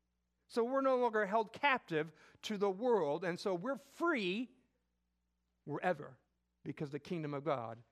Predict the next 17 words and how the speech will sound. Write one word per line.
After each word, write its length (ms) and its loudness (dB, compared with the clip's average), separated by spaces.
is 220 -4
everywhere. 400 -6
We 380 -2
are 140 0
between 320 -4
the 80 -4
two 240 -8
advents 420 -2
of 80 -10
Christ, 320 -4
right? 160 -2
The, 80 -14
the 100 -6
ad-, 180 0
Jesus 300 -8
has 160 -10
come 380 -4